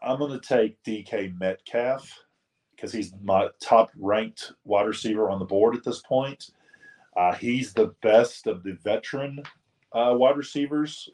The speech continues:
left, in my opinion. Uh, not, not from strictly a production standpoint, but just from an overall dynasty value standpoint. He's the best veteran left, and he's still fairly young enough that I don't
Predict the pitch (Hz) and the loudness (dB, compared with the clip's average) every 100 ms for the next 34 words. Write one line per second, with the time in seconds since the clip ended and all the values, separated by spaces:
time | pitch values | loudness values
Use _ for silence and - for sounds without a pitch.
0 | _ 107 131 147 156 156 151 151 160 165 | _ 0 0 0 -4 -2 -2 -2 -4 -4
1 | 170 165 _ - - - _ - 98 95 | -6 -8 _ -20 -20 -20 _ -8 -2 0
2 | 95 - _ _ - 147 165 156 180 - | -2 -4 _ _ 0 4 6 6 6 4
3 | _ - 131 117 _ _ - 147 123 120 | _ -4 -4 -4 _ _ -8 -6 -4 -4
4 | 110 98 117 110 104 92 98 92 - 92 | -6 -4 -4 -4 -14 -12 -10 -10 -10 -10
5 | 90 92 101 95 104 120 - 123 110 107 | -10 -8 -8 -2 0 0 0 0 0 0
6 | 117 110 110 104 98 104 101 98 - 139 | 2 8 8 8 4 -2 -2 -4 -10 -6
7 | 101 98 95 - 95 87 85 85 95 92 | -4 -4 -8 -12 -14 -12 -18 -20 -20 -16
8 | 101 113 - - _ _ _ _ _ 117 | -6 -6 -6 -18 _ _ _ _ _ 0
9 | 117 123 98 104 120 - 113 120 - 156 | 0 -4 -2 2 2 2 -6 -10 0 6
10 | 147 127 - 139 135 117 120 131 117 101 | 6 4 0 2 0 0 -2 -2 -4 -4
11 | 101 - 101 98 95 107 | -2 -4 -2 -2 -2 -6